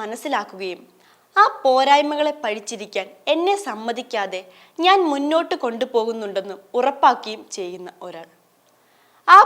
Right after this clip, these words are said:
പുഞ്ചിരി എൻ്റെ ദിവസത്തെ പ്രകാശിപ്പിക്കുന്നു. ആ ശബ്ദം എൻ്റെ കാതുകളിൽ സംഗീതം പോലെ കേൾക്കുന്നു.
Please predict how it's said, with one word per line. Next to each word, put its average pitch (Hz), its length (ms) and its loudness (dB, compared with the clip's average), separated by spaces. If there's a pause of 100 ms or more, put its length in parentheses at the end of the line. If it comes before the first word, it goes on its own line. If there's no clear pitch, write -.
(100)
പുഞ്ചിരി 320 440 0 (160)
എൻ്റെ 320 160 0 (120)
ദിവസത്തെ 226 420 -8 (180)
പ്രകാശിപ്പിക്കുന്നു. 190 800 -14 (560)
ആ 392 80 6 (180)
ശബ്ദം 233 360 -6 (240)
എൻ്റെ 339 260 -2 (100)
കാതുകളിൽ 208 460 -6 (180)
സംഗീതം 247 540 -6
പോലെ 196 160 -6 (100)
കേൾക്കുന്നു. 170 400 -12